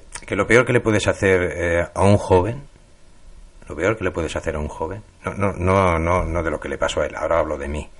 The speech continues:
es, eh, mutilar sus ilusiones. Mutilar sus ilusiones. Eh, y sé de lo que hablo. Entonces, eh, en definitiva, estas técnicas que considero súper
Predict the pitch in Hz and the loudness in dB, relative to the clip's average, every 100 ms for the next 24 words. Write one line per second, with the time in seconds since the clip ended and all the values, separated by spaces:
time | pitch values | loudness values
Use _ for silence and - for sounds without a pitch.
0 | - - - - - - - 107 113 - | -20 -20 -20 -20 -20 -20 -6 0 0 0
1 | - 90 85 82 - 101 101 101 110 135 | -4 -2 -2 -2 0 2 4 6 6 4
2 | - - - - - - 90 - 78 67 | 0 -14 -20 -20 -14 -6 -6 -4 -6 -6
3 | 80 65 - - - _ _ _ _ _ | -6 -8 -12 -20 -20 _ _ _ _ _
4 | _ _ _ - - 80 82 92 101 - | _ _ _ -18 -10 -8 0 0 0 -4
5 | - 73 - 67 - - - - - - | -10 -10 -12 -14 -14 -14 -18 -20 -20 -20
6 | - - - - - - 76 76 73 71 | -20 -20 -20 -20 -20 -20 -14 -10 -10 -12
7 | 69 71 - - - - - 50 - - | -14 -16 -18 -20 -20 -20 -20 -20 -20 -20
8 | - - - - - - - - - - | -20 -20 -20 -20 -20 -20 -20 -18 -6 -4
9 | 80 80 73 - - - 113 - - - | -2 -2 -2 -4 -6 -2 0 2 2 0
10 | - 101 98 92 90 87 - - - - | -4 0 2 4 2 -2 -8 -20 -20 -20
11 | - - - - _ _ _ _ _ _ | -20 -20 -20 -20 _ _ _ _ _ _
12 | _ - 113 117 110 104 107 147 147 147 | _ -8 2 4 6 4 6 6 8 6
13 | 104 - 113 131 - 113 113 117 113 - | 4 0 4 4 6 6 8 6 2 0
14 | - 82 87 87 95 87 - 135 131 76 | -8 -4 -2 4 4 2 0 0 0 -2
15 | - | -4